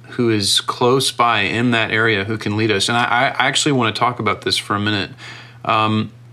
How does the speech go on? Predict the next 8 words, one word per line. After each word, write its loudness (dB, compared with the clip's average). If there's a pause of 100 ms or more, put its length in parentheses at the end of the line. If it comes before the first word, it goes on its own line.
(400)
what's 2
it 2
like 0 (120)
when -2
Pipes -2 (760)
meets 0
a 0
village -2